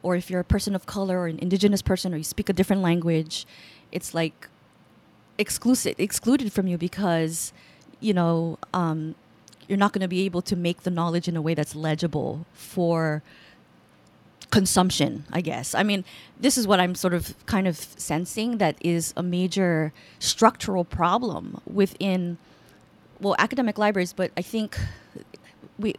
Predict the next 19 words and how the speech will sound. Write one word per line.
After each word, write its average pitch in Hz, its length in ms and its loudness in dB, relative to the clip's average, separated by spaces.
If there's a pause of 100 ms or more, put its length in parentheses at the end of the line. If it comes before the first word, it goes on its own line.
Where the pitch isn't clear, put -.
(160)
we 220 120 2
have 240 140 4
to 202 80 0
come 214 180 0
to 190 100 -2
terms 202 480 -2
with 165 180 -2
that 143 200 -2
and 160 100 -2
how 185 180 2
it's 180 140 -4
part 202 220 2
of 196 100 2
an 185 60 -2
economy. 202 720 -2 (560)
The 190 80 0
reason 185 400 0
why 175 200 0
we've, 165 280 -8